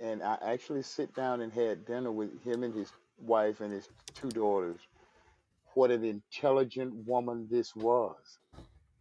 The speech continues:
You know, I mean, it, it, it, she was on point, on time.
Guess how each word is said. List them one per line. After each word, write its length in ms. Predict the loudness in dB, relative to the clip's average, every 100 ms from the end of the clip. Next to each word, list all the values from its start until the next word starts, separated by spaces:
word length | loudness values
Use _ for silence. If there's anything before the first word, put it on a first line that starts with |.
| _ _ _ -6
You 180 | -2 2
know, 280 | 2 0 2
I 140 | 0
mean, 580 | 2 0 -2 -2 -6 -8 _ _ _ _ _ -12
it, 160 | -10 -12 -20 -18 -18 -16 -12
it, 360 | -10 -8 -10 -10
it, 80 | -10
she 200 | -4 0
was 240 | 0 -2 -2
on 240 | -2 -2
point, 360 | -2 0 0 -2 -2
on 260 | 0 0 -2
time. 400 | -2 -2 -4